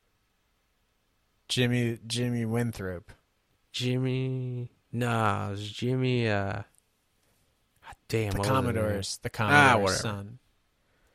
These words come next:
Speaker 1: The Commodore would be the last name. No, the
Speaker 2: Commodore?
Speaker 1: Commodore was his dad.
Speaker 2: Oh, fuck, you're right, dude.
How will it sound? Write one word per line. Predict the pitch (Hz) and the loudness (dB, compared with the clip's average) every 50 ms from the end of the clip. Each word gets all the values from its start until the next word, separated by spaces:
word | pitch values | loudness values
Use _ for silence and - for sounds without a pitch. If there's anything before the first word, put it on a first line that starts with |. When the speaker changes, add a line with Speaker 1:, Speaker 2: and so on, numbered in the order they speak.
| _ _ _ - - _ _ _ _ _ _ _ _ _ _ _ _ _ _ _ _ _ _ _ _ _ _ _ _ _ _ | _ _ _ -20 -20 _ _ _ _ _ _ _ _ _ _ _ _ _ _ _ _ _ _ _ _ _ _ _ _ _ _
Speaker 1:
The | - 120 | -10 -8
Commodore | - 120 117 107 101 101 98 107 104 98 95 95 | -6 -6 -6 -4 -4 -4 -4 -4 -4 -4 -4 -4
would | 90 90 | -6 -8
be | 90 | -8
the | 85 80 78 | -8 -8 -8
last | 82 85 78 - - - | -8 -6 -8 -8 -10 -10
name. | - - - 73 80 - - - - - _ _ _ _ _ _ _ _ _ _ _ _ _ _ _ _ _ _ _ _ _ _ _ _ _ _ _ _ _ _ _ _ _ _ _ _ _ _ _ _ _ _ _ _ _ - | -12 -12 -12 -12 -14 -16 -18 -20 -20 -20 _ _ _ _ _ _ _ _ _ _ _ _ _ _ _ _ _ _ _ _ _ _ _ _ _ _ _ _ _ _ _ _ _ _ _ _ _ _ _ _ _ _ _ _ _ -8
No, | - 127 123 | -4 -2 -2
the | 117 | 0
Speaker 2:
Commodore? | 123 117 110 113 113 110 - 156 - | 0 2 2 4 4 6 6 4 4
Speaker 1:
Commodore | 107 107 104 95 | 4 2 0 -2
was | 98 101 95 92 | -4 -4 -6 -6
his | 92 92 90 | -8 -10 -6
dad. | - 98 98 95 90 80 78 - _ _ _ _ _ _ _ _ _ _ _ _ _ - _ _ _ _ _ _ _ _ _ _ _ _ _ _ _ _ _ _ _ _ _ _ _ _ _ _ _ _ _ _ _ _ _ _ - | -4 -2 -2 -2 -2 -4 -6 -10 _ _ _ _ _ _ _ _ _ _ _ _ _ -20 _ _ _ _ _ _ _ _ _ _ _ _ _ _ _ _ _ _ _ _ _ _ _ _ _ _ _ _ _ _ _ _ _ _ 4
Speaker 2:
Oh, | 165 190 214 214 208 214 208 202 196 185 185 170 151 | 8 8 8 10 8 8 8 6 6 4 4 2 0
fuck, | 143 - - - 160 156 139 117 - - - | -2 -6 -10 -10 -8 -8 -8 -10 -12 -12 -10
you're | 127 120 | -10 -8
right, | 120 131 156 170 175 175 170 151 131 110 98 - | -6 -4 -2 0 2 2 2 2 2 0 -2 -4
dude. | - 123 123 127 143 151 156 151 | -2 0 2 2 2 2 0 -2